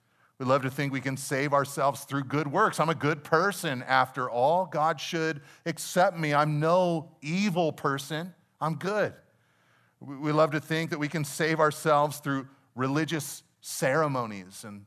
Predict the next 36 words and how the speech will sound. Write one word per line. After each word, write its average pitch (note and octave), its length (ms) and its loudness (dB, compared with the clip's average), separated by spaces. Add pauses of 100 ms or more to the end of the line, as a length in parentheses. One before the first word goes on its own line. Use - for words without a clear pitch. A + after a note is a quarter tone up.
regulations C3+ 840 -2
and A2 120 -10
trappings, B2+ 540 -4
but - 220 -14
none C#3 320 -4
of D#3+ 140 -4
that B2+ 300 -2
works. - 640 -10 (480)
It A2 100 -6
all C3 160 4
detracts C#3 640 -2
from A#2+ 160 -12
the G#2+ 100 -8
radical B2+ 800 -6 (220)
saving A#2 600 -10
power F#2 500 -10 (500)
of E2 140 -14
Jesus. - 520 -18 (600)
You B2 60 0
know, C3 40 2
if B2+ 60 0
someone's D#3 400 0
drowning B2+ 480 2
in A#2+ 100 -2
a G#2 60 0
public A#2+ 440 -4
pool, B2+ 420 -6
what B2 100 -2
does D3 140 -4
the B2 100 0
lifeguard A#2 480 -2
do? F#2+ 160 -10
The G#2 120 -6
lifeguard C#3 440 -2
jumps C3+ 380 -4
in C3 340 -4